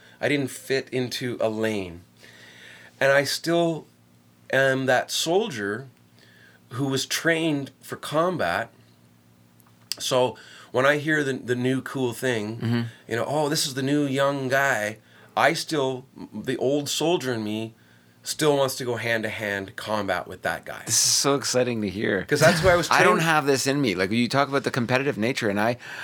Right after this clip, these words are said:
Speaker 2: I, when I'm playing a game of bocce in my backyard, you've seen it.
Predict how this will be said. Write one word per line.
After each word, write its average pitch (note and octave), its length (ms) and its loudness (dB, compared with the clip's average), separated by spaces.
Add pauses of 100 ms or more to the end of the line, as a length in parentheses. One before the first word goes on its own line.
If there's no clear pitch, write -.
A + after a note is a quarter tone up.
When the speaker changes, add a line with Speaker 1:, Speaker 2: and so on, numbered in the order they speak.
Speaker 2:
I, C3+ 220 4
when C3+ 200 0
I'm D#3+ 160 0
playing E3 240 -2
a D#3+ 40 2
game D3 160 0
of B2+ 100 -2
bocce C#3 400 0
in A#2+ 60 0
my A2+ 120 2
backyard, A2+ 540 0
you've B2 240 -2
seen - 320 0
it. - 140 -2